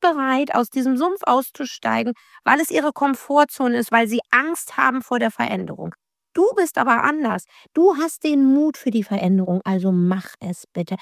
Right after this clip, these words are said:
Fang an, mach einfach. Nummer neunzehn, deine Vision von zwanzig sechsundzwanzig. Entwickele sie dir, schreibe sie dir auf,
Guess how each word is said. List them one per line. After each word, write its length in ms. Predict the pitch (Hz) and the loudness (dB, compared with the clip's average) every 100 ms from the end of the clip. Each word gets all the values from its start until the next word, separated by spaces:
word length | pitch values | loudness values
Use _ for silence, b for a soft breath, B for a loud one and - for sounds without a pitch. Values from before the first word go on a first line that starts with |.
| B B | B B
Fang 480 | - - 320 339 359 - | -8 -2 0 0 0 -2
an, 340 | - 247 262 - | 0 2 2 0
mach 380 | 196 202 202 190 - - | 4 4 4 0 -10 -18
einfach. 720 | - 147 135 131 - 135 - - _ _ _ _ _ _ _ | -10 -6 -4 -6 -10 -16 -16 -20 _ _ _ _ _ _ _
Nummer 260 | 202 196 196 | 0 2 4
neunzehn, 880 | 196 190 202 226 233 - - 160 160 _ _ | 4 4 4 4 2 -2 -8 -10 -10 _ _
deine 720 | 165 175 214 233 226 226 226 _ _ _ _ | -2 0 2 4 4 2 -2 _ _ _ _
Vision 760 | 185 175 160 196 196 208 214 202 b b b b | -6 -6 0 2 4 4 2 -2 b b b b
von 580 | - - 214 226 233 226 | -20 -6 0 2 2 -2
zwanzig 580 | - 190 208 202 196 - | 0 2 2 0 -4 -2
sechsundzwanzig. 1000 | 185 175 - 180 - 165 170 - - 170 B B B _ | -6 -6 -6 -8 -6 -8 -10 -10 -16 -20 B B B _
Entwickele 960 | 226 220 196 180 277 311 302 294 262 247 | 2 4 2 2 2 2 2 4 4 2
sie 340 | 202 226 226 | 2 2 2
dir, 460 | 180 208 208 208 208 b b b | 2 0 2 0 -4 b b b
schreibe 580 | - - 208 254 302 277 | -16 -6 0 4 4 2
sie 200 | 226 247 | 2 2
dir 320 | 226 240 233 | 4 2 2
auf, 400 | 208 214 208 202 | 0 0 0 -4